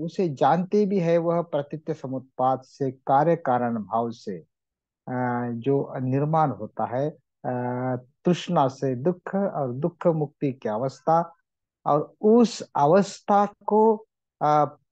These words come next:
प्राप्त करने का मार्ग जो महत्वपूर्ण है।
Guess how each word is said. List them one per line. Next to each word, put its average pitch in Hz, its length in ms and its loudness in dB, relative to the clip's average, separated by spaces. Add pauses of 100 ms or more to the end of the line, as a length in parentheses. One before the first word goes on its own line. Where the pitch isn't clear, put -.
प्राप्त 190 760 -2
करने 135 400 2
का 151 360 0
मार्ग 127 520 -2
जो 120 220 -8
महत्वपूर्ण 107 640 -12
है। 90 180 -14